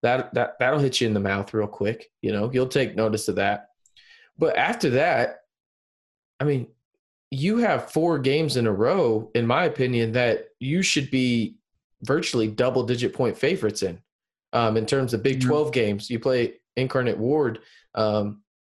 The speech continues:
Speaker 1: December twenty-ninth, which kind of breaks up Big Twelve play a little bit. But in the Big Twelve sense, you play Oklahoma, Oklahoma State, Kansas State, and Iowa State. You should be double-digit favorites, or at least near it, in all those games, Oklahoma being the one that maybe you're only, like,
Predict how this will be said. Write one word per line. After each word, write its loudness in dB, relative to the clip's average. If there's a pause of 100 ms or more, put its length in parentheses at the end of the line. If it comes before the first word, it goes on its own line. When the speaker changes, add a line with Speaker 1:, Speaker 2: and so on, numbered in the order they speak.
Speaker 1:
December -2
twenty-ninth, -2
which -6
kind 0
of -2
breaks -2
up -2
Big -2
Twelve -2
play 0
a 0
little 0
bit. -2
But 0 (300)
in 0
the -2
Big 0
Twelve -2
sense, -4
you -8
play -2
Oklahoma, 0 (360)
Oklahoma 0
State, 0
Kansas -2
State, 0
and -2
Iowa 2
State. -4
You -4
should -2
be 0
double-digit -2
favorites, -2
or 0
at -2
least -4
near 0
it, 2 (360)
in -2
all 0
those -2
games, -2
Oklahoma -2
being -2
the 0
one -2
that -2
maybe 0
you're -2
only, -2
like, -4